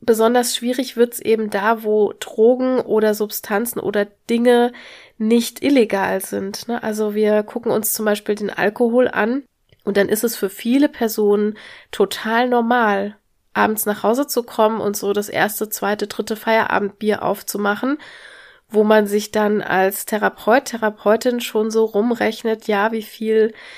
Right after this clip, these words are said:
reiner Alkohol ist das denn jetzt, wie viel alkoholische Flüssigkeit ist das überhaupt?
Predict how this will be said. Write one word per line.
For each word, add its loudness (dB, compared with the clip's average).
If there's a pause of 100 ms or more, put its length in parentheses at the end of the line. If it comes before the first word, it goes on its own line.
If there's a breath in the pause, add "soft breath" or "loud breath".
(240 loud breath)
reiner 2
Alkohol 2
ist -4
das -2
denn -2
jetzt, -2
wie -2
viel -2
alkoholische 0
Flüssigkeit -4
ist -10
das -4
überhaupt? -4